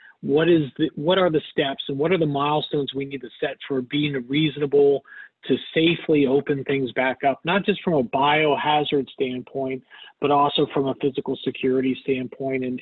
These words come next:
and countering these various threats that both you, Bridget, you and Travis have brought up. So, but let me switch focus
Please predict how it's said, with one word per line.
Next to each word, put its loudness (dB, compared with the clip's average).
and -8
countering 0
these -2
various 2
threats 0
that -2
both 2
you, 0
Bridget, 2
you 2
and -2
Travis -4
have -4
brought -2
up. -2
So, 4
but 4
let 0
me 2
switch 2
focus 0